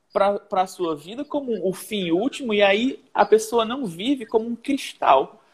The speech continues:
A falta de fé, e esse aqui é um grande problema, a falta de fé, ela vai tirar essa, essa couraça, essa força do espírito. Essa força do,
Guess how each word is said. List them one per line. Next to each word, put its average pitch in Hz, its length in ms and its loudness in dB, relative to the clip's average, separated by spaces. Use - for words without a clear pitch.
A 165 120 2
falta 254 400 2
de 196 120 -4
fé, 202 540 -2
e 139 160 2
esse 214 180 0
aqui - 240 -6
é 208 40 -4
um 170 100 -8
grande 196 300 -2
problema, 151 720 -6
a 143 120 6
falta 240 260 2
de 196 120 -8
fé, - 480 -6
ela 180 300 2
vai 180 240 -2
tirar 196 640 -2
essa, 202 440 0
essa 175 280 -4
couraça, 202 600 2
essa 190 200 -6
força 214 460 -4
do 208 120 -8
espírito. 180 580 -6
Essa 170 240 0
força 180 360 -2
do, 185 140 2